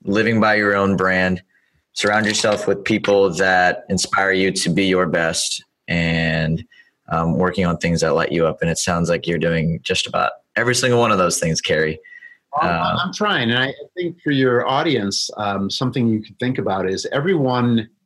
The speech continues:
Speaker 2: wants to get to the next level, but there's something about delayed gratification that is extremely important, because
Speaker 1: Yes.
Speaker 2: then when you really deserve it and you've earned it, you can really celebrate. And a lot of times you need to do what you need to do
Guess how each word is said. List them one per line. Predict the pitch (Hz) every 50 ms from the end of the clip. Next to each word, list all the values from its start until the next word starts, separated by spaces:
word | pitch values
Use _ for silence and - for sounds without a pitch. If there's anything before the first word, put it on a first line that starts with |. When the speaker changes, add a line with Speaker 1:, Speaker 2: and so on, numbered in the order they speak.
| _ _ -
Speaker 2:
wants | 113 113 127 143 151 139 -
to | - 135
get | 113 135 127 120
to | - - 117
the | 117
next | 113 107 101 - - -
level, | 117 107 92 78 67 - - _ _ _ _ _ -
but | 131 127 120 110 - - - - - - _ _ _ _ _ _ _
there's | - 131 131 127 -
something | - 156 151 - 160 143 131
about | 117 120 120 117 117 110 110
delayed | - 113 110 117 120 117 110
gratification | 113 120 120 110 110 - 110 - 123 117 113 110 - - 120 117 110 107 104 92 -
that | 104 101 98 95 -
is | - 101 95 -
extremely | 95 - - - - 127 120 117 113 110 104
important, | 98 95 - - 113 110 104 - 143 156 147 -
because | - 101 80
Speaker 1:
Yes. | 80 80 87 - -
Speaker 2:
then | 113 110 110
when | 107 107 107 104
you | 98 95 98 95 92 90 _ _ _ -
really | 127 127 131 127 123 123 120 113 110
deserve | 107 - 113 107 - - 123 127 135 131 113
it | 117 107
and | 107 110
you've | 107 107 104 101 - -
earned | 123 143 160 165 139 113
it, | 101 98 98 - - - _ _ _ _ _
you | - 123 120
can | - 123 113 117
really | 120 131 147 160 139 127
celebrate. | - - - 110 98 95 80 90 85 82 92 - - - - - - - - - _ -
And | 120 127 123 123 117 -
a | - 135
lot | 139 147 190
of | 226
times | - 220 196 151 -
you | 127
need | 127 170 190 180
to | - 123
do | 110 - - 151 196
what | 202 220 214 - -
you | 151
need | 135 135 139 139 135
to | - 123
do | 104 - 95 82 65 - -